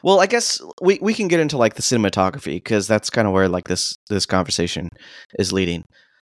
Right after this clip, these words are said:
Um, in watching it this time around, and, like, kind of like an eye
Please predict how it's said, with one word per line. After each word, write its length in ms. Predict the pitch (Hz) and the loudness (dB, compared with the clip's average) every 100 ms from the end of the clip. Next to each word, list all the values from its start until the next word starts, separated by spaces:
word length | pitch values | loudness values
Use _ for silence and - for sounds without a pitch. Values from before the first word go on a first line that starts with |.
| _ _ | _ _
Um, 420 | 123 127 120 110 - _ _ _ _ _ _ _ _ _ _ _ _ | 0 2 0 -6 -12 _ _ _ _ _ _ _ _ _ _ _ _
in 180 | 160 170 | -2 2
watching 320 | 180 220 220 | 2 2 -2
it 100 | 175 | -2
this 140 | 135 - | -2 0
time 160 | 131 | 0
around, 460 | 113 107 107 107 104 | 2 2 2 0 -4
and, 140 | 95 | -4
like, 220 | 95 90 | -6 -6
kind 200 | - 113 | 0 0
of 60 | 101 | 2
like 140 | 101 | 0
an 60 | - | 0
eye 500 | 92 95 95 95 95 | 2 2 2 0 -4